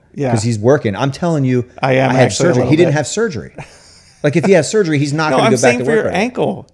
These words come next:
Speaker 1: Your ankle, you twisted your ankle and you still went to work and everything.
Speaker 2: Oh, yeah,
Speaker 1: And
Speaker 2: yeah.
Speaker 1: you, like, sat
Speaker 2: I
Speaker 1: at
Speaker 2: see what
Speaker 1: a,
Speaker 2: you're saying.
Speaker 1: you sat at a desk 'cause
Speaker 2: I'll
Speaker 1: you're
Speaker 2: calm
Speaker 1: a,
Speaker 2: down.
Speaker 1: a detective.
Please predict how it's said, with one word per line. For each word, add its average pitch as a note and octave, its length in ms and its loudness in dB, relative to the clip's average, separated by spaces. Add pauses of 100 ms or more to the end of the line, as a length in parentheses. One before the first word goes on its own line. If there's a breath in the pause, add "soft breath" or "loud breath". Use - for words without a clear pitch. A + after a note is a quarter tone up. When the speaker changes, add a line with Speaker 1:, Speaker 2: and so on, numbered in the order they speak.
(100)
Speaker 1:
Your D#3 180 -4
ankle, F3 320 -2
you B2+ 100 -2
twisted D#3+ 340 -8
your C#3+ 140 -2
ankle C3+ 320 -2
and B2 120 -4
you A#2+ 80 -8
still B2+ 360 -4 (300 soft breath)
went C3 180 -6
to B2+ 80 -8
work C3 260 -2
and B2 80 -6
everything. A2+ 400 -8
Speaker 2:
Oh, C3+ 140 -2
yeah, B2+ 180 -6
Speaker 1:
And B2 120 -4
Speaker 2:
yeah. A2+ 160 -10
Speaker 1:
you, B2+ 60 -4
like, A#2 180 -8
sat B2+ 200 -4
Speaker 2:
I A#2+ 40 -4
Speaker 1:
at A2+ 60 -6
Speaker 2:
see A2 60 -8
what - 40 -6
Speaker 1:
a, - 20 -8
Speaker 2:
you're - 60 -16
saying. - 180 -14
Speaker 1:
you A#2+ 80 -8
sat B2+ 280 -4
at A#2+ 100 -6
a A2 80 -10
desk B2+ 440 -6
'cause G2 120 -4
Speaker 2:
I'll G#2 40 -6
Speaker 1:
you're A#2 60 -8
Speaker 2:
calm G#2+ 120 -2
Speaker 1:
a, G2 40 -2
Speaker 2:
down. F#2+ 320 -6
Speaker 1:
a A2 100 -12
detective. - 600 -10